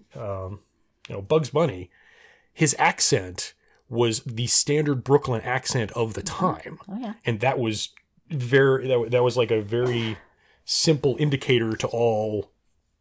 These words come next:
Speaker 1: to everybody who heard him that, oh, he was from Brooklyn, that he was,
Speaker 2: Right.
Speaker 1: you know, therefore this stereotypical Brooklyn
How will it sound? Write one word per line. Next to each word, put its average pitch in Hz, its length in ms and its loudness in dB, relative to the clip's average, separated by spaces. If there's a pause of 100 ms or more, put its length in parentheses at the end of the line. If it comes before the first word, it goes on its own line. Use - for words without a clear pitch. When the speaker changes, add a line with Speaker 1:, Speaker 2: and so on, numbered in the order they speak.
(200)
Speaker 1:
to 120 160 -2
everybody 123 380 4
who 110 340 -2 (280)
heard 165 260 6
him 101 400 0 (260)
that, 101 180 -4
oh, 120 200 6
he 120 140 -2
was 113 180 0
from 107 280 0
Brooklyn, 104 580 -4 (340)
that 110 100 -8
he 107 100 -2
was, 107 140 -2
Speaker 2:
Right. 160 260 -2
Speaker 1:
you 120 100 -8
know, 101 120 -6
therefore 107 500 -2
this 107 220 -2
stereotypical 110 1000 0
Brooklyn 107 640 -4